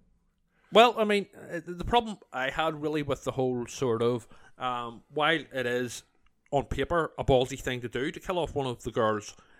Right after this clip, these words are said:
um, it, it, um, j-, uh, as we went through this exorcism scene and stuff, we're now in complete melodr-, melodrama world, and it's, it's basically, this feels like a made-for-T V movie.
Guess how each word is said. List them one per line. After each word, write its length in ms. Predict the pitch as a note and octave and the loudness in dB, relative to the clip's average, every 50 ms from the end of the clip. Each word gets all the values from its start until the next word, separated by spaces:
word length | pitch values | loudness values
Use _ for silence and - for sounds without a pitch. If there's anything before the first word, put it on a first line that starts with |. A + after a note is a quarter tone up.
| - - - - - | -20 -20 -20 -8 0
um, 280 | C#3+ C3 B2+ A#2+ A#2 A2 - _ - - - - _ _ | 2 4 4 4 4 0 -4 _ -20 -20 -20 -20 _ _
it, 200 | - C3+ C3 A2 - - | -2 -2 -2 -2 -4 -6
it, 160 | C#3 C3 A#2+ | -4 -2 -2
um, 460 | C#3 C3+ C3 C3 C3 C3+ C3+ B2+ A2+ - _ _ _ - - - _ - C#3 - | -2 -2 0 0 0 0 -2 -4 -8 -12 _ _ _ -20 -20 -20 _ -20 -18 -14
j-, 100 | - B2 G#2+ A2+ B2+ - - A2 - - - - _ _ - - _ - | -14 -14 -14 -14 -16 -18 -18 -20 -20 -20 -20 -20 _ _ -20 -20 _ -6
uh, 120 | - D3 - - | -4 -4 0 2
as 160 | D#3 D#3+ D#3+ | 2 2 4
we 80 | F3 D#3+ | 2 2
went 200 | C#3 C#3+ C#3+ C3 | 4 2 2 2
through 260 | - - C3+ C3 B2+ | 2 2 4 4 4
this 280 | B2 B2 A#2 A#2 - - - | 4 2 0 -2 -4 -8 -8
exorcism 500 | A#2+ A#2 - C#3+ C#3+ C#3 C#3+ D#3 D3+ C#3+ | -10 -8 -6 -6 -6 -4 -2 -2 -2 -2
scene 220 | - - D#3 C#3+ C#3+ | -4 -4 -4 -4 -4
and 80 | C#3+ | -6
stuff, 320 | - - - D#3 D3 - - - - - - - - _ | -6 0 2 2 2 2 0 -10 -20 -20 -20 -20 -4 _
we're 120 | - C#3 C3 | 2 2 4
now 220 | C3+ C#3 C#3+ C#3+ C#3+ | 4 6 6 6 6
in 280 | D3 - C#3 C3 B2+ B2 | 6 4 0 -4 -6 -6
complete 480 | - B2+ G#2+ - - B2+ B2+ - - - - | -8 -10 -8 -6 -4 -4 -4 -6 -8 -10 -8
melodr-, 460 | A#2+ A2+ A2+ A#2 C#3+ D#3+ D3+ - D3+ - - - | -2 0 2 2 4 2 2 0 -6 -14 -16 -12
melodrama 580 | C#3 A#2+ A#2+ C3 E3 - F3+ F3+ E3+ E3+ E3 D3+ | -6 -4 0 0 0 2 2 2 4 4 4 4
world, 420 | C3+ C3 B2+ A#2 A2+ A2 - - - _ _ _ - - - - - _ - | 4 6 6 6 4 2 0 -6 -12 _ _ _ -20 -20 -20 -20 -14 _ 0
and 280 | B2 B2 B2 A#2+ A#2 A#2+ | 2 2 2 2 2 0
it's, 300 | A#2+ G#2+ - - - - - | 0 -2 -4 -8 -12 -6 -4
it's 220 | C3 B2 - - | -4 -4 -6 -6
basically, 920 | - - C3+ C3 B2+ - C#3+ B2+ - - A#2 A#2 A#2 A#2 A#2+ A#2+ A#2+ A2+ - - | -4 -4 -2 -2 -2 -4 -6 -8 -8 -8 -8 -6 -4 -4 -4 -6 -8 -10 -14 -16
this 320 | A#2+ B2 C3+ C3+ - - | -16 -12 -10 -10 -10 -8
feels 220 | - C#3 C3+ A#2+ C3+ | -6 -6 -4 -4 -4
like 80 | B2 | -4
a 60 | B2 | -2
made-for-T 460 | A2+ A#2 A#2+ A#2 - B2+ - - D#3+ B2+ | -2 -2 -4 -4 0 0 0 0 0 -2
V 200 | A#2+ B2 C3 E3 | -4 -4 -2 -2
movie. 400 | F3+ G3 G3+ F#3+ G#3 G3 D3 | 0 0 0 2 0 0 -2